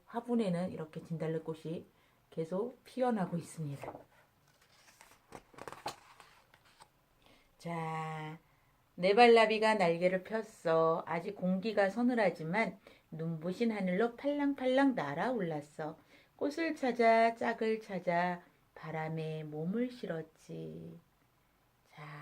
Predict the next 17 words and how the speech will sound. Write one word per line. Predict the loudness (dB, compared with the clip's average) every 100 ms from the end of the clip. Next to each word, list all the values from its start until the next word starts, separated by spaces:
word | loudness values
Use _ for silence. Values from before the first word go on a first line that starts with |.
| -18 -18 -18 -14
네발나비가 | -4 -2 0 2 2 2 2 2 2 -2 -8
날개를 | -6 -4 -4 -6 -8
피고 | -12 -8 -2 0 -2 -6 _ _ _ _
공기는 | -4 -2 -2 -4 -6 -6
서늘하지만 | -4 -2 0 0 0 2 2 0 -12 -20 _ -8
팔랑팔랑 | -4 -2 -4 -4 -2 0 0 -4
봄을 | -4 -2 -2 -2
알리는, | -2 -2 -2 -2 -6 _ _ _ _
봄을 | -12 -6 -2 -2 -2
날아 | -6 -2 0
올-, | 0 0 -4 -6
올라가는 | -8 -4 -4 -4 -4 -2 -2 -4 _ _ _ -14
이 | -8 -4 -4 -4
나비의 | -6 -6 -6 -2 0 -2
힘찬 | -6 -12 -10 -6 -4
모습이 | -4 -6 -8 -10 -10
보이나요? | -10 -8 -8 -8 -8 -8 -10